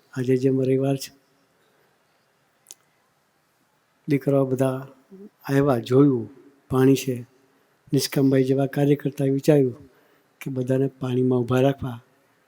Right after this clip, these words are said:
એના કરતાં થોડી વાર ધૂન ભજન કરી બધાને ઘેરે મોકલી દઈએ. ધૂન ભજન થઈ, પછી એનાઉન્સ કર્યું કે આજે બેસવાની વ્યવસ્થા નથી,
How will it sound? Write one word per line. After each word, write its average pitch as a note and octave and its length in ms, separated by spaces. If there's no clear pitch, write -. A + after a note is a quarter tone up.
એના C3 120
કરતાં C3 540
થોડી C3 220
વાર B2+ 140
ધૂન C3 240
ભજન C3 280
કરી C3+ 340
બધાને B2 500
ઘેરે B2 160
મોકલી C3 400
દઈએ. A#2 340
ધૂન D3+ 220
ભજન C#3 320
થઈ, B2 320
પછી - 920
એનાઉન્સ C#3+ 400
કર્યું B2 260
કે C3 120
આજે B2 360
બેસવાની B2+ 460
વ્યવસ્થા B2 560
નથી, B2+ 400